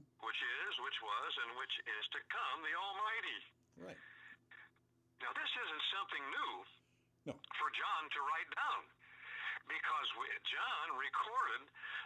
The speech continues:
Speaker 1: the seven I ams of Jesus in his gospel.
Speaker 2: Sure did. Sure did.
Speaker 1: I want you to know something.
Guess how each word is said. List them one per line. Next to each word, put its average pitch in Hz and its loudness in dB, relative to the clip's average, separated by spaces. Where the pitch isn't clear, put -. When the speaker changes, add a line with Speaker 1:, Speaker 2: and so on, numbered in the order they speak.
Speaker 1:
the - 2
seven 165 2
I 139 2
ams 143 0
of - 4
Jesus 175 2
in 160 0
his 175 0
gospel. 175 2
Speaker 2:
Sure 98 -10
did. 117 -4
Sure 131 -8
did. 139 -8
Speaker 1:
I 120 2
want 165 2
you 175 0
to 180 0
know 208 0
something. 113 -2